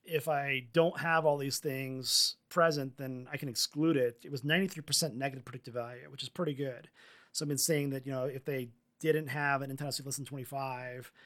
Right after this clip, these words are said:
you know, I can exclude that ninety-three percent of the time that this was not a septic patient. Um, and so that's a, that's a good number to know too, is, you know, when you're looking at all these, you know, data and stats. And I am not a data and stats guy. I, I did that in college, and it was a,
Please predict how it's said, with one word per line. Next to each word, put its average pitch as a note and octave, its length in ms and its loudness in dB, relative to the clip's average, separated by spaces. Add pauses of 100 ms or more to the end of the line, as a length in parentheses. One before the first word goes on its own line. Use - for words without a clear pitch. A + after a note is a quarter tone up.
(280)
you D3 80 -12
know, B2+ 60 -8
I C3+ 80 -6
can C3+ 140 -8
exclude D3 340 -2
that C3 300 -2
ninety-three C3 260 -6
percent B2+ 260 -4
of A#2+ 80 -10
the - 80 -12
time C3 380 -10
that B2 160 -14
this C3 180 -4
was A2+ 120 -12
not B2 180 -8
a A2+ 60 -6
septic - 480 -2
patient. - 580 -10 (500)
Um, A#2+ 260 -14
and A#2 80 -10
so E3 120 -4
that's F#3 160 0
a, C#3+ 180 2
that's C#3+ 200 -8
a - 20 -10
good C#3+ 240 -2
number C#3 180 -4
to C3 60 -8
know B2+ 220 -8
too, C#3+ 440 -4
is, A#2+ 220 -4
you C#3 80 -8
know, A#2 220 -16 (120)
when C#3+ 140 -6
you're B2+ 80 -6
looking C3+ 180 -10
at B2+ 60 -10
all B2 60 -12
these, A2+ 260 -12
you D3+ 100 -12
know, A#2+ 120 -10 (180)
data C3 220 -4
and A2+ 120 -6
stats. A#2+ 480 -4
And A#2 120 -12 (340)
I D3 160 8
am D#3 100 4
not D3 200 0
a - 20 -2
data C3 220 -4
and B2 100 -8
stats B2+ 380 -6
guy. A#2+ 100 -12 (400)
I, C3+ 40 -12
I - 20 -12
did C3 160 -4
that B2+ 140 -6
in B2+ 60 -12
college, B2+ 460 -6
and A#2+ 100 -10
it A#2+ 60 -12
was A#2+ 180 -12
a, A#2 240 -12